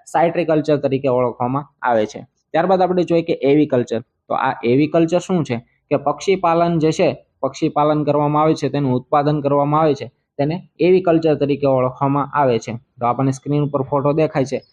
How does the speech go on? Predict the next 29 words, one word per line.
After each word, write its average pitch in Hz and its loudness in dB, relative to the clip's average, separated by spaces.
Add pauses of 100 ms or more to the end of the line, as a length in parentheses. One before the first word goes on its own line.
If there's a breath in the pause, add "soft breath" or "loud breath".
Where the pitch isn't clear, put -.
(200 soft breath)
આ 143 0
રીતના 165 0
અલગ 165 2
અલગ 170 2
રીતના 151 0
આપણે 151 2
પક્ષીઓનું 147 0
જે 143 2
છે, 143 -4
પા-, 131 0
તેનું 131 -2
પાલન 147 0
ઉછેર 135 -2
કરવામાં 135 0
આવે 139 2
છે, 147 -2 (340 soft breath)
તેને 156 -2
એવિકલ્ચર 156 2
તરીકે 135 -2
ઓળખવામાં 127 -2 (280)
આવે 135 2
છે. 113 -8
તો - -14
આ 147 -2
થયું 147 0 (120)
એવિકલ્ચર. 160 0 (160)
હવે 170 4
આપણે 170 0
જોઈએ 170 2